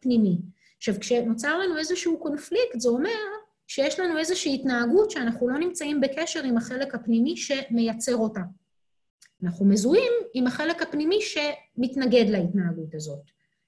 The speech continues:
אבל כל עוד אנחנו לא בקשר עם החלק הפנימי שיוצר את ההתנהגות של הפגיעה, אנחנו לא נוכל להפסיק את הפגיעה,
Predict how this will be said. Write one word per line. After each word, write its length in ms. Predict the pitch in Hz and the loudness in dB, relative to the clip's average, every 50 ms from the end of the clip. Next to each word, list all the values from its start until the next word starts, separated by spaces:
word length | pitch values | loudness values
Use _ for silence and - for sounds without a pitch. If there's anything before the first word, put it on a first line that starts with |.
| _ _ _ - | _ _ _ -2
אבל 180 | 180 180 185 196 | 0 0 0 0
כל 160 | - 330 381 403 | 2 2 2 4
עוד 120 | 415 392 | 4 2
אנחנו 300 | 370 330 302 - - 240 | 2 0 -2 0 2 2
לא 100 | 247 277 | 2 2
בקשר 480 | 269 294 262 - 311 311 302 - 302 269 | 0 -2 -4 -4 -6 -6 -4 -4 -4 -2
עם 120 | 240 220 | 0 0
החלק 400 | 214 - - 254 247 269 262 - | 0 -2 -2 -6 -6 -6 -6 -8
הפנימי 400 | 240 - - 226 214 226 262 269 | -8 -4 0 0 2 2 2 0
שיוצר 580 | 262 - 220 202 196 196 - - 277 277 269 277 | -2 -2 -2 -2 -2 -2 -4 -2 -2 0 -2 -2
את 100 | 269 240 | -2 0
ההתנהגות 720 | 202 185 196 190 214 196 175 175 175 175 196 240 226 233 - | 0 0 2 2 2 2 2 2 2 4 4 2 2 2 -2
של 220 | - 220 202 196 | -6 -4 -4 -4
הפגיעה, 540 | 190 190 - - 208 214 185 165 165 175 - - - - _ _ _ _ _ - | -4 -6 -6 -4 -2 -2 -2 -4 -6 -8 -8 -8 -10 -18 _ _ _ _ _ -4
אנחנו 260 | 185 190 190 - 196 | -4 -4 0 2 2
לא 100 | 208 226 | 4 4
נוכל 260 | 240 262 - - 269 | 4 2 2 0 2
להפסיק 400 | 269 269 262 269 - - - - | 2 2 0 0 -2 -4 -2 -2
את 100 | 277 277 | -2 -2
הפגיעה, 380 | 254 - 220 214 233 285 392 320 | -2 -2 0 0 2 2 2 0